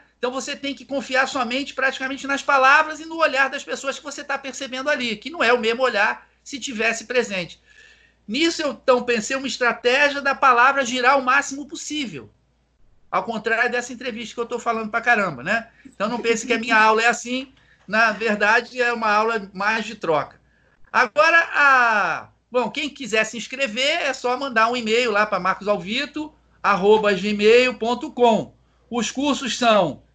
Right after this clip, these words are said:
é... deixa eu ver se eu lembro, na segunda-feira, a gente tem um grupo que tá trabalhando com África, Brasil e Portugal. A ideia é ler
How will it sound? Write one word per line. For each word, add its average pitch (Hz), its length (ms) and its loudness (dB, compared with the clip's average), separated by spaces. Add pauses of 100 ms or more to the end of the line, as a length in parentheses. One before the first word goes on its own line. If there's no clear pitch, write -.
(240)
é... 185 460 6
deixa 208 260 -2
eu 202 80 0
ver 214 160 -2
se 220 120 -2
eu 226 80 6
lembro, 170 540 2 (360)
na 208 200 2
segunda-feira, 233 1300 0 (360)
a 202 140 2
gente 214 320 -6
tem 240 220 -4
um 226 120 -6
grupo 240 460 -4
que 247 180 -10
tá 233 200 2
trabalhando 233 760 0
com 233 260 -6
África, 262 840 2 (280)
Brasil 220 600 0
e 254 60 -8
Portugal. 175 720 -2
A 170 100 -6
ideia 202 520 0
é 202 140 -4
ler 196 420 -2